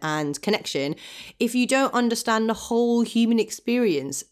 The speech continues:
And so how can you create this idea of, like, winning and losing? But also, like, what do you, what is it that you're winning at? Wearing a cute outfit. I mean, you can wear a cute outfit and die inside. <laughs> Like, you know, you, these, these things, these trappings, they're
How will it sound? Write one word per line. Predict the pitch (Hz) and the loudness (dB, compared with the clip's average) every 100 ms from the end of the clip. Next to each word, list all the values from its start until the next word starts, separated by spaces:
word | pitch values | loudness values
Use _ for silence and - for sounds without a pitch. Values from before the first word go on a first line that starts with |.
| _ - | _ -2
And | 262 254 | 2 2
so | - 285 269 240 233 | 2 2 2 0 0
how | 262 | 0
can | 285 311 | 2 2
you | 285 | 2
create | 269 269 247 220 | 2 2 2 2
this | 247 | -2
idea | 247 247 | -4 -2
of, | |
like, | 233 214 | -4 -6
winning | 196 247 233 233 226 220 | -2 2 4 4 4 4
and | 220 214 | 2 2
losing? | 226 247 269 233 151 147 - - - - | 2 4 4 2 -2 -2 -6 -14 -14 -2
But | 320 | 0
also, | 330 | 2
like, | |
what | 262 | 2
do | 285 | 2
you, | - | 0
what | - 277 | -2 0
is | 302 | 0
it | 311 | 0
that | 269 | 0
you're | 233 247 | 2 2
winning | 226 294 277 147 | 2 2 2 0
at? | 135 - - 196 - | -4 -10 -16 -14 -8
Wearing | 202 254 247 247 | 0 2 2 0
a | 240 | -2
cute | - 269 269 | 0 2 4
outfit. | 262 285 - 143 - | 2 0 -2 -4 -2
I | 220 | 0
mean, | 233 | 2
you | 277 | 2
can | 320 | 2
wear | 240 233 | 2 2
a | 202 | 0
cute | - 214 | 0 0
outfit | 214 226 190 | 2 0 -2
and | 139 - | -4 -2
die | 160 165 | -2 0
inside. | 156 147 165 147 135 147 233 | 0 0 -2 -2 -4 -2 -2
<laughs> | 226 330 - 349 | 2 0 2 -2
Like, | - 277 - 403 381 | -2 -4 0 0 0
you | 285 | -4
know, | |
you, | 226 247 262 - | -4 -4 -4 -6
these, | 226 277 - | -4 -4 0
these | 285 277 | -2 0
things, | 330 320 269 214 | 2 4 4 2
these | 226 | -2
trappings, | - 254 247 220 185 | 0 0 2 2 2
they're | 190 196 | 2 2